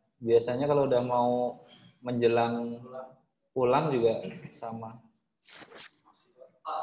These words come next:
Speaker 2: slug itu apa?
Speaker 1: Slug itu sebetulnya nanti buat U R L di address bar di sini.
Speaker 2: Di
Speaker 1: Jadi,
Speaker 2: skip dulu nih.
Speaker 1: pakai aja. Jadi contoh kayak di sini, untuk laptop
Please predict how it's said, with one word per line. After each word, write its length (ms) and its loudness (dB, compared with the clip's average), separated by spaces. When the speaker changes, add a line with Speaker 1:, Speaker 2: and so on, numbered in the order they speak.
Speaker 2:
slug 240 -10
itu 80 -12
apa? 240 -8
Speaker 1:
Slug 280 4
itu 240 6
sebetulnya 640 6
nanti 320 4
buat 240 6
U 160 2
R 240 6
L 160 4
di 480 -2
address 400 0
bar 240 6
di 80 0
sini. 320 -4
Speaker 2:
Di 160 -2
Speaker 1:
Jadi, 160 0
Speaker 2:
skip 160 -8
dulu 120 -8
nih. 40 -20
Speaker 1:
pakai 280 0
aja. 160 0
Jadi 240 2
contoh 400 4
kayak 300 4
di 100 0
sini, 300 -2
untuk 640 2
laptop 720 2